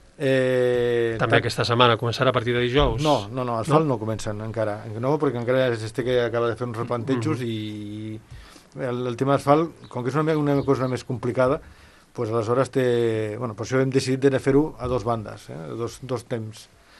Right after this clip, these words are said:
Speaker 1: I lo del polígon, pues, bueno, pues és això, les actuacions que es facin, pues, eh, es marcarà, es parlarà, està previst fer una reunió amb els empresaris també per, per explicar tot aquest tema, i,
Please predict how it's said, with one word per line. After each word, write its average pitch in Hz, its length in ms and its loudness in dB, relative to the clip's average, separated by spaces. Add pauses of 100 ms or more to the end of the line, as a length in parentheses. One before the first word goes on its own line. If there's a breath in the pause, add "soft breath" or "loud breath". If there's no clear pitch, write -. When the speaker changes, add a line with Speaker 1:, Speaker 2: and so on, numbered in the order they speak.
(640 loud breath)
Speaker 1:
I 139 60 -4
lo 127 140 -2
del 120 100 0
polígon, 120 300 0
pues, 139 160 0
bueno, 120 200 -4
pues 104 140 -8
és 98 140 -8
això, 104 440 -10
les 110 120 -8
actuacions 110 360 -6
que - 80 -8
es 113 60 -10
facin, 143 300 0
pues, 110 320 -6
eh, 107 120 -10 (140)
es 101 100 -18
marcarà, 117 360 -2
es - 100 -8
parlarà, 123 460 -2 (720 loud breath)
està 113 220 -6
previst 120 360 -4
fer 123 140 -2
una 120 180 -2
reunió 117 640 -4
amb 113 120 -6
els 110 100 -6
empresaris 113 480 -6
també 120 260 -4
per, 113 220 -6
per 113 160 -10
explicar 117 320 -6
tot 117 160 -6
aquest 113 440 -4
tema, 143 300 -4 (920 soft breath)
i, 113 720 -4